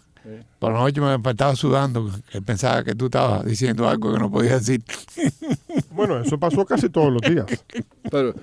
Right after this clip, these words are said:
Speaker 1: pero tú no hiciste como hay un amigo mío que trabaja aquí, que se llama Edemio, Edemio Nava.
Speaker 2: Nava
Speaker 1: Cogió
Speaker 2: González.
Speaker 1: vacaciones y tú sabes dónde fue, en Jalío. <laughs> Eso es lo último de los muñequitos. <laughs> Pero bueno, bienvenido, Rafael.
Speaker 2: Muchas gracias.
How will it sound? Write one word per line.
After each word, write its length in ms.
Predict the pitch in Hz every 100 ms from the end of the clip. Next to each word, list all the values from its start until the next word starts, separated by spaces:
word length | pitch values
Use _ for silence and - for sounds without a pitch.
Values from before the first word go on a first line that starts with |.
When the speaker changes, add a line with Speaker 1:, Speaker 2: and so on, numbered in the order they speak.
| - -
Speaker 1:
pero 220 | 139 135
tú 160 | 160
no 80 | 196
hiciste 340 | 196 208 208 208
como 240 | 190 180
hay 80 | 196
un 100 | 196
amigo 380 | 170 185 180 180
mío 240 | 180 185
que 100 | 165
trabaja 340 | 139 156 170
aquí, 100 | 180
que 80 | 180
se 120 | 143
llama 260 | 147 156 160
Edemio, 600 | 156 165 165 143 120 98 - - 208 220 117
Edemio 400 | 120 147 160 147
Nava. 400 | 165 160 123 92 -
Speaker 2:
Nava 420 | - 127 135 147
Speaker 1:
Cogió 240 | 143 143 175
Speaker 2:
González. 220 | 190 190
Speaker 1:
vacaciones 600 | 180 196 214 208 180 131 -
y 100 | 156
tú 120 | 160
sabes 220 | 185 202
dónde 100 | 190
fue, 200 | 208 196
en 60 | 160
Jalío. 580 | 180 180 196 214 220 - - 294 233 240 285
<laughs> 540 | 220 302 277 - 294
Eso 200 | 156 190
es 60 | 202
lo 100 | 196
último 340 | 214 240 208 214
de 40 |
los 120 | 190 185
muñequitos. 600 | 185 175 156 170 147 156 - 151 - - - 208 - -
<laughs> 680 | 277 - - 160 - - -
Pero 180 | 123
bueno, 340 | 135 170 170 135
bienvenido, 480 | 131 127 135 151 131
Rafael. 400 | 120 123 127 104
Speaker 2:
Muchas 260 | - 95 87
gracias. 400 | 123 117 98